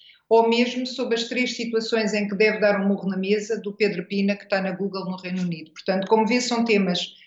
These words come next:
completamente diferentes e foi isso que nós, eh, procuramos aqui. Temas o mais abrangente possível, eh,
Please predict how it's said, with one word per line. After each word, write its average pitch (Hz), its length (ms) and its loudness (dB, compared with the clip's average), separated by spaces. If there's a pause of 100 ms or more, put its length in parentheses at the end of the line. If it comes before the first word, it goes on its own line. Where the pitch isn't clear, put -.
(160)
completamente 240 840 2
diferentes 196 500 -2
e 202 100 -4
foi 220 180 0
isso 226 180 -4
que 220 80 -4
nós, 208 580 2
eh, 196 400 4 (100)
procuramos 202 520 2
aqui. 170 340 -8 (400)
Temas 196 640 0
o 202 80 -2
mais 233 420 2
abrangente 202 580 -2
possível, 180 520 -6 (480)
eh, 196 500 6